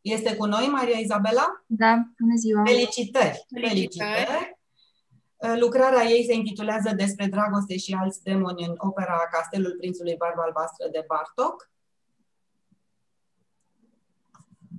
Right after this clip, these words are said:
Speaker 1: Um, și, uh, tot premiul doi îl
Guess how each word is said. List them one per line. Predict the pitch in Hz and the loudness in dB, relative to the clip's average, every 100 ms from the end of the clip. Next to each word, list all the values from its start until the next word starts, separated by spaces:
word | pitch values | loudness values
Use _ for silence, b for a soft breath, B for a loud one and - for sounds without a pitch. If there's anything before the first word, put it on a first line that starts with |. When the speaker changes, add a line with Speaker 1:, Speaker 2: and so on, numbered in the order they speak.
| - - - - - _ | -16 -16 -18 -20 -20 _
Speaker 1:
Um, | - 208 202 202 202 202 202 208 - _ _ _ | -8 -4 0 2 2 4 4 2 -6 _ _ _
și, | - - - 285 359 381 - _ _ | -14 -8 -2 0 0 -4 -12 _ _
uh, | - 220 226 220 214 214 214 208 - | -6 -2 0 2 2 4 2 2 2
tot | 254 277 | 2 2
premiul | - 220 214 196 175 | -2 -2 2 2 0
doi | 170 208 262 311 320 - | 0 2 4 2 -2 -2
îl | 233 240 | -4 -4